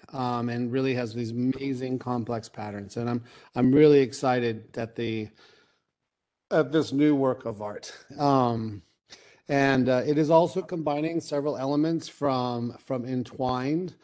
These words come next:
Um, there are, um, two saplings and two of the king shrubs, two of the regular shrubs, and twenty-four of the little baby shrubs.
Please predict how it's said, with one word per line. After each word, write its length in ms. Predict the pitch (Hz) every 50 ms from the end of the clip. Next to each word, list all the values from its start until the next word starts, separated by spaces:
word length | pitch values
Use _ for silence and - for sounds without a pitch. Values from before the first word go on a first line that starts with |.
| - _ _ _ -
Um, 260 | 131 120 120 117 120
there 200 | 120 123 120 120
are, 380 | 120 120 117 113 107 - - -
um, 220 | - 139 120 120 113
two 200 | - - 139 135
saplings 800 | - - 131 120 120 - - 131 139 147 156 165 175 156 -
and 480 | - - 131 120 117 113 110 110 - -
two 260 | - - 147 143 143
of 60 | 139
the 60 | 131 127
king 260 | - - 143 147 139
shrubs, 640 | - - - 143 143 143 139 131 139 131 - - _ _ - - - - _ _ _ _ _ _ _
two 480 | - - 175 175 170 170 170 170 170 -
of 160 | - 143 123 120
the 80 | 131
regular 380 | 131 160 185 185 185 185 185 170
shrubs, 720 | 185 - 190 185 175 170 170 156 165 165 135 113 120 - - _
and 480 | 147 147 151 147 143 143 139 135 131 -
twenty-four 920 | - - - 170 147 147 147 139 - - - 135 135 131 131 131 131 131
of 240 | - 127 120 107 107
the 100 | 113 110
little 260 | 107 - 120 113 110
baby 380 | 101 107 113 110 120 120 123 107
shrubs. 560 | - - - 92 90 90 110 - - -